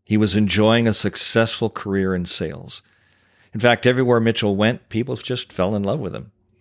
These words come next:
He read his Bible daily, attended church weekly, and prayed as often as he could. However, Mitchell was an unhappy man.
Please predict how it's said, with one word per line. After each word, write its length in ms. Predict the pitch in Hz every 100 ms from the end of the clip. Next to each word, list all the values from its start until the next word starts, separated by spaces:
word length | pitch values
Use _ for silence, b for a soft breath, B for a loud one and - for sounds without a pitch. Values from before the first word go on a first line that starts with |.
| _ -
He 120 | 113
read 220 | 104 110
his 140 | 123
Bible 340 | - 104 107 123
daily, 500 | 98 98 98 113 110
attended 400 | 98 101 107 113
church 380 | - 123 120 107
weekly, 400 | 101 - 127 113
and 100 | -
prayed 380 | - 113 123
as 320 | 113 98 92 -
often 520 | - 113 131 - 131
as 280 | - 110 104
he 120 | 113
could. 400 | 107 - 87 - _ _ _ _ _ _ _ _
However, 600 | - 117 110 117 92 - _ _ _ _ _ _
Mitchell 500 | 98 101 - 120 135 _ _ _ _ _ _ _
was 160 | 98 90
an 100 | 87
unhappy 480 | 87 85 85 90 85
man. 360 | 80 71 71